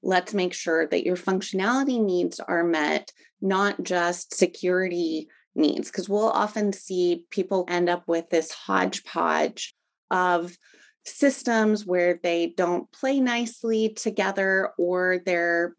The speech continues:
paying for multiple systems that all do the same thing, and things can just get really cluttered. So we wanna start with making sure the tools that practice is utilizing are really meeting all of their needs as best as possible.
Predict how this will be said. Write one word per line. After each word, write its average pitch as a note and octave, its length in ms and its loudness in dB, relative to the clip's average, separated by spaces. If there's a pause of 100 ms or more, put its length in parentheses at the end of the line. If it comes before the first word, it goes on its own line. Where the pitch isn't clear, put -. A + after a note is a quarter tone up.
(100)
paying G#3 500 0
for F#3 220 -2
multiple G#3 480 0
systems F#3 540 0
that E3 140 -6
all F3+ 180 2
do G3 260 -2
the F3 140 -2
same E3+ 480 0 (180)
thing, B3 440 0 (400)
and F3+ 280 0
things G#3 300 -2
can A3 180 -2
just F#3+ 200 -4
get F#3 180 0
really F3+ 320 0
cluttered. - 560 -2
So - 160 -2
we G3+ 140 0
wanna G#3 280 0
start G3 640 -2 (140)
with F3+ 420 -2 (220)
making G3 300 0
sure G2+ 220 -2
the G2 120 -2
tools G3 480 -2
that F3+ 160 -4
practice F3+ 480 -2
is F3 160 0
utilizing E3+ 680 0
are F3+ 240 -2
really F#3+ 340 0
meeting E3+ 500 0 (120)
all D#3+ 240 0
of D3+ 160 -2
their C#3 160 -2
needs - 540 0
as E3+ 160 0
best C#3+ 320 -2
as E3 120 -2
possible. - 720 0